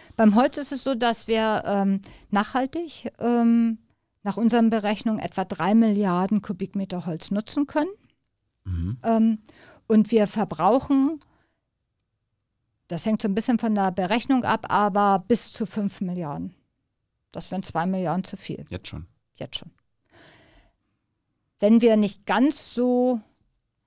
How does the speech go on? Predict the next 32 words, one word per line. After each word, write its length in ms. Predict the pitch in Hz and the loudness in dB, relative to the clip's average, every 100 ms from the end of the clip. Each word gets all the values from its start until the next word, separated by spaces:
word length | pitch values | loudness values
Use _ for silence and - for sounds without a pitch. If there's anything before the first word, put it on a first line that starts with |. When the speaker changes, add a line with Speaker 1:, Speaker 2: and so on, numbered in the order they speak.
| _ _ | _ _
Speaker 1:
streng 420 | - - 214 254 | -8 0 2 4
mit 160 | 240 226 | 2 2
der 100 | 220 | -2
Nachhaltigkeit 640 | 220 - - - - 233 | -4 -4 -8 -10 -10 -8
sind, 380 | - 262 320 - _ - - _ _ _ _ - - - - - _ | -6 -8 -8 -18 _ -20 -20 _ _ _ _ -20 -18 -18 -18 -20 _
<laughs> 440 | 254 220 - - - | -6 -6 -8 -14 -6
alles 220 | 190 202 | -4 -4
kann 180 | 220 202 | -4 -2
ja 100 | 185 | -2
so 100 | 196 | -2
im 200 | 196 196 | -2 -2
Gradient 380 | - 175 190 240 | -2 -2 -2 0
sein, 180 | 240 220 | 2 2
dann 220 | 208 196 - _ _ _ - | 0 -4 -10 _ _ _ -8
könnten 220 | 226 185 | -6 -4
wir 100 | 202 | -6
vielleicht 280 | - 190 - | -6 -8 -4
bis 260 | 226 - | -6 -6
zu 160 | - 202 | -8 -10
vier 320 | - - 214 | -10 -4 0
Milliarden 520 | 226 220 208 220 220 | 0 0 -2 -2 -4
ungefähr 440 | 208 220 220 - 214 | -2 -2 -4 -6 -6
nutzen. 480 | 208 - - 220 - _ _ _ _ _ _ _ _ _ | -6 -8 -6 -6 -8 _ _ _ _ _ _ _ _ _
Aber 180 | - 180 | -6 -2
auch 100 | 156 | -2
da 160 | 202 185 | -2 -4
sind 220 | 170 175 | -4 -8
wir 100 | 170 | -8
ja 120 | 160 | -8
dann 200 | 151 175 | -8 -8
schon 180 | - 190 | -8 -10
drüber. 420 | - 180 175 170 | -10 -12 -12 -14